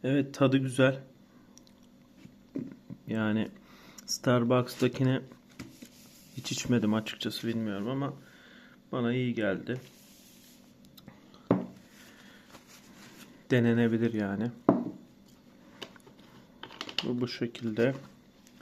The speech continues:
Şimdi ben ajvar almıştım. Onu da deneyelim. Normalde ayvar deniyor bakın.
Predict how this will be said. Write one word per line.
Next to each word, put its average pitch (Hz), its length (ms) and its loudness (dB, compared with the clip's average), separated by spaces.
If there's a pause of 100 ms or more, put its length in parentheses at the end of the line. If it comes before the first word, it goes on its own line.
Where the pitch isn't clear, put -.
(800)
Şimdi 147 600 0 (2250)
ben 113 200 -8 (1120)
ajvar 117 440 2
almıştım. 113 760 -2
Onu 113 160 -4
da 107 140 -4
deneyelim. 98 500 -4 (3000)
Normalde 127 460 4
ayvar 117 520 4
deniyor 104 320 -2
bakın. 110 360 -4